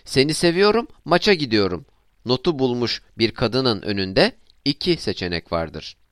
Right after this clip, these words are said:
Ya beklentiyi ya da sevgiliyi değiştirmek. Çoğu kadın çiçeğe razı olmak veya adamdan caymaktansa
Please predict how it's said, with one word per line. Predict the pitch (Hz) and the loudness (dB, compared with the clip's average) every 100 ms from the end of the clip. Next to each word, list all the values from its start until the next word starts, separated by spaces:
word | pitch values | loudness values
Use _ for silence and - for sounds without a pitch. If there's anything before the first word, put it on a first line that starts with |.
| _ _ _ - - | _ _ _ -2 4
Ya | 160 139 | 4 4
beklentiyi | 107 104 104 92 92 - 104 151 233 _ _ _ _ | 0 0 2 0 0 -4 -2 -2 -2 _ _ _ _
ya | 98 98 90 | -2 -2 2
da | 202 - | 0 -2
sevgiliyi | - - 139 127 135 139 131 92 - | -10 -2 0 0 2 4 4 0 -4
değiştirmek. | 92 85 - 85 80 80 - _ _ _ _ | -4 -4 -6 -10 -10 -12 -14 _ _ _ _
Çoğu | 139 110 | 0 0
kadın | 123 123 131 - - - | 0 -2 -2 -4 -18 -16
çiçeğe | - 131 180 226 | -10 0 4 6
razı | 156 143 151 202 | 6 4 4 4
olmak | 147 131 143 - | 4 4 2 2
veya | 117 104 92 82 - _ - | 4 6 6 4 -2 _ -2
adamdan | 104 110 151 156 196 180 | 2 4 4 6 2 2
caymaktansa | 117 98 92 87 - 87 92 175 | 0 0 0 -8 -6 -6 -2 0